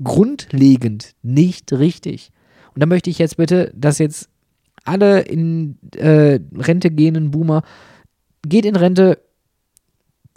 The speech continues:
freut euch drüber, habt eine schöne Zeit, aber geht den jungen Leuten bitte nicht damit auf den Sack, dass das ist, was die jetzt denken, richtig ist,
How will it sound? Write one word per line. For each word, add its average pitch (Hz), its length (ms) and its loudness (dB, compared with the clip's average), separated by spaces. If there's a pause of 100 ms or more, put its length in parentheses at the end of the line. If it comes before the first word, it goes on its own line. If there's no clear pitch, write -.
freut 202 300 0
euch 185 120 2
drüber, 160 460 0 (100)
habt - 180 -4
eine 190 100 0
schöne 170 260 -2
Zeit, 147 360 -2 (880)
aber 156 180 2
geht 170 200 0
den 165 100 -2
jungen 180 200 0
Leuten 156 280 0
bitte 151 160 -4
nicht 185 240 -2
damit 160 200 -2
auf 135 120 -2
den 139 80 -6
Sack, 139 180 -2 (240)
dass 120 220 -4
das 151 240 -2
ist, - 260 -2
was 127 160 -2
die 202 320 -6
jetzt 175 300 -4
denken, 165 280 -4
richtig 156 380 -4
ist, 160 180 -4